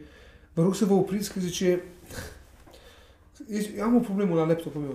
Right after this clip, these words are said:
Zice, „Nu pot să urmăresc dosarul odată cu dumneavoastră, nu pot să merg odată cu dumneavoastră prin dosar. Uh, o pagină o văd,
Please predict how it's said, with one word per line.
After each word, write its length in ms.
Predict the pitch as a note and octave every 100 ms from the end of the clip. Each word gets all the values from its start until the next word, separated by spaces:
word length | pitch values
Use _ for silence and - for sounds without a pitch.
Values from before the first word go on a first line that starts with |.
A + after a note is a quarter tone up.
| A#2+
Zice, 120 | -
„Nu 60 | A3
pot 180 | - E3
să 120 | -
urmăresc 380 | D#3 D#3+ D#3+ C#3+
dosarul 420 | D3 - D3+ D3
odată 240 | C#3 C#3+
cu 80 | C#3+ B2+
dumneavoastră, 340 | C3+ C3 D3
nu 60 | E3
pot 100 | E3
să 120 | D3+
merg 160 | D3 C#3+
odată 160 | C#3+
cu 60 | C#3+ C#3
dumneavoastră 340 | C#3 C3 C3
prin 160 | B2+ C3
dosar. 400 | C3 - - - _ _ - - - - _
Uh, 300 | - D#3 D3
o 40 | D#3+
pagină 380 | G3+ G3 E3+ E3+
o 20 |
văd, 280 | F3 G#3